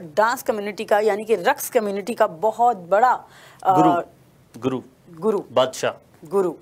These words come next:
Speaker 2: म-, म-,
Speaker 1: शान भी
Speaker 2: मतलब
Speaker 1: समझते
Speaker 2: एक
Speaker 1: हैं।
Speaker 2: ਮੁਕੰਮਲ ਪੈਕੇਜ,
Speaker 1: हम्म।
Speaker 2: ਮਤਲਬ ਇੱਕ ਭੰਗੜੇ ਦਾ ਮੁਕੰਮਲ ਪੈਕੇਜ।
Speaker 1: हम्म।
Speaker 2: I am। ਕਿਉਂਕਿ ਤੁਸੀਂ, ਤੁਸੀਂ, ਤੁਸੀਂ ਵੇਖੋ, ਅ, ਪਾਕਿਸਤਾਨੀ ਕਮਿਊਨਿਟੀ,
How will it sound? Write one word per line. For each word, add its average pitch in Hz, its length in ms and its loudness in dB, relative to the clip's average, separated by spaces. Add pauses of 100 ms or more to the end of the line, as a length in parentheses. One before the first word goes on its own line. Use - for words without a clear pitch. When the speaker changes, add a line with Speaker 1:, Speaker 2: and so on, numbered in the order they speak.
(120)
Speaker 2:
म-, 127 100 -4
म-, 127 460 -6
Speaker 1:
शान - 140 6
भी 233 100 0
Speaker 2:
मतलब 139 100 4
Speaker 1:
समझते - 380 -4
Speaker 2:
एक 135 40 -4
Speaker 1:
हैं। 127 200 -8
Speaker 2:
ਮੁਕੰਮਲ 135 460 -2
ਪੈਕੇਜ, 127 380 -4
Speaker 1:
हम्म। 180 240 -6 (600)
Speaker 2:
ਮਤਲਬ 120 260 0
ਇੱਕ 120 180 -8 (680)
ਭੰਗੜੇ 127 300 0
ਦਾ 131 140 -2
ਮੁਕੰਮਲ 120 760 -4
ਪੈਕੇਜ। 110 380 -6 (380)
Speaker 1:
हम्म। 185 180 -6
Speaker 2:
I 110 520 -2
am। - 80 -18 (320)
ਕਿਉਂਕਿ 147 340 0 (180)
ਤੁਸੀਂ, 160 440 -4
ਤੁਸੀਂ, 139 500 -6 (120)
ਤੁਸੀਂ 135 280 -6
ਵੇਖੋ, 131 400 -6 (300)
ਅ, 127 300 0
ਪਾਕਿਸਤਾਨੀ 131 840 -4
ਕਮਿਊਨਿਟੀ, 123 580 -6